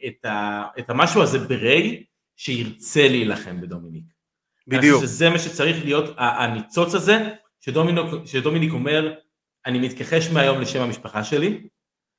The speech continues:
Speaker 1: האבא האמיתי שלי מבחינתי זה אדי גררו,
Speaker 2: כן.
Speaker 1: ומהיום אני דומיניק גררו". אני חושב שזה
Speaker 2: בדיוק.
Speaker 1: א', ייצור היט הרבה יותר גדול, ואני חושב שזה תהיה ה-, ה-boiling point.
Speaker 2: כן, שם הוא יבוא ויגיד, כאילו, אחרי,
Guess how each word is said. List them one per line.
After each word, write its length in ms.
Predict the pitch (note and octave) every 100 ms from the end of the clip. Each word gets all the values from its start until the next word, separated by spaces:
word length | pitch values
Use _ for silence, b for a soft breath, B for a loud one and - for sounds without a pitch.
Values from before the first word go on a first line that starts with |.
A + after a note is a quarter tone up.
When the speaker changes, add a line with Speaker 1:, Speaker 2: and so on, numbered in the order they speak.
| _ _ _
Speaker 1:
האבא 380 | B2+ A#2+ D3 D3
האמיתי 440 | D#3 C3 B2 D#3+ E3
שלי 240 | E3 C3
מבחינתי 640 | A#2 - C3 A#2 A#2 D3+
זה 160 | G#2+ G#2+
אדי 140 | A2+ A2+
גררו, 800 | G#2+ G#2 G2+ F#2+ B2+ G#3+ - - _ _ _ _
Speaker 2:
כן. 260 | - C3 G2+
Speaker 1:
ומהיום 520 | B2 C3+ E3+ E3 G3
אני 140 | F3 C3+
דומיניק 520 | A#2 D3+ F3 F3+ D#3+
גררו". 400 | A#2+ A2+ C3 A2 - _
אני 80 | G#2+
חושב 120 | A2
שזה 320 | D#3 E3 B2+
Speaker 2:
בדיוק. 200 | C3+ D3
Speaker 1:
א', 180 | D3 -
ייצור 560 | B2 - D#3+ D#3+ - - -
היט 260 | D#3 D#3+ - _ _ _
הרבה 220 | B2+ B2 C#3+
יותר 200 | D3+ B2+
גדול, 280 | A2+ C3+
ואני 160 | D#3+ A#2
חושב 260 | - - C#3
שזה 540 | - - A2 D3 -
תהיה 320 | C3 C3 C3+
ה-, 540 | B2 - G#2+ G#2 - G#2+
ה-boiling 600 | G#2 B2+ C3 A#2+ G#2+ -
point. 80 | - _ _ _ _ _ _ _ _
Speaker 2:
כן, 200 | - C3+ F#2+ B2 C3+
שם 240 | - E3
הוא 60 | F#3
יבוא 380 | D#3 C#3 C3 D3+
ויגיד, 360 | D3+ C3 D#3+
כאילו, 280 | C#3 D#3 C#3
אחרי, 180 | A#2+ C#3